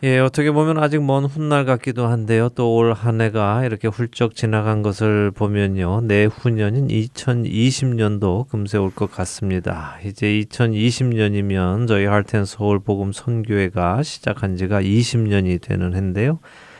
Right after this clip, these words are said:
아, 그래서 이십 주년을 기념하기 위해 좀 특별한 행사를 준비하고 있습니다. 할텐 서울 복음 선교회 대표로 섬기고 계시는 이성환 대표님 모셔서 이야기를 좀 나누어 보도록 하겠습니다. 안녕하세요.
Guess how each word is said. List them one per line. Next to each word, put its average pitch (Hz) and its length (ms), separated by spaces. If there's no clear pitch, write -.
아, 104 260
그래서 135 260
이십 143 420
주년을 143 480
기념하기 117 680
위해 104 380
좀 101 160
특별한 98 540
행사를 104 600
준비하고 92 880
있습니다. 85 600
할텐 143 360
서울 147 380
복음 127 320
선교회 120 380
대표로 104 440
섬기고 98 500
계시는 101 460
이성환 104 540
대표님 98 500
모셔서 90 640
이야기를 90 460
좀 87 180
나누어 87 680
보도록 90 440
하겠습니다. 90 680
안녕하세요. 123 640